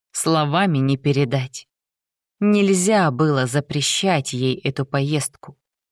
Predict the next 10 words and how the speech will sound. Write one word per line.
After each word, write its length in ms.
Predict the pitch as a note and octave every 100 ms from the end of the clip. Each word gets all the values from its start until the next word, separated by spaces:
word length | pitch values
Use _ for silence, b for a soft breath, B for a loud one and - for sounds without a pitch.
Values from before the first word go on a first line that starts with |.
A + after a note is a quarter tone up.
| _ _ _ -
Как 320 | A3 G#3 E3+
бы 160 | D#3 -
он 260 | - F#3 F3
ни 80 | F3
хотел 720 | - F3 - - G#3+ F#3 D3
владеть 640 | C#3 D3+ D3 E3+ D#3+ -
Рыжей 400 | D#3 F#3 D3+ D3
целиком 580 | C3+ D3+ D3 D3+ F3+ E3
и 140 | - D#3
безраздельно, 1040 | D3+ C3+ D3 D3+ C#3 D3+ G#3+ E3+ C3+